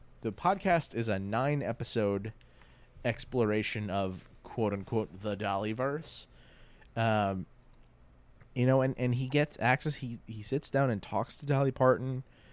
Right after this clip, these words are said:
Um, he talks to people that wrote about Dolly Parton. He talks to, uh, you know, the family of Porter Wagner, who she had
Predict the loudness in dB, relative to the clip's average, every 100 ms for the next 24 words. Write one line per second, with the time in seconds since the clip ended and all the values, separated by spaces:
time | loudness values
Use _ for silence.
0 | -20 -20 -10 -4 -2 -2 -4 -8 -16 -6
1 | -4 -4 -8 -4 -2 0 -2 -6 -16 -20
2 | -20 -20 -16 -12 -6 -4 -2 -4 -6 -14
3 | -12 0 2 2 0 0 0 2 2 2
4 | -2 -4 -2 -2 -4 -6 -4 -2 -2 -4
5 | -10 -20 -20 -20 -20 -20 -20 -8 -4 -2
6 | -4 -6 -8 -6 -6 -4 0 0 2 0
7 | 0 0 -2 -6 -14 -12 -4 0 0 -2
8 | -6 -12 -18 -20 -20 -20 -20 -16 -6 0
9 | 2 4 4 4 2 0 0 -2 -4 -4
10 | -4 -2 0 0 -4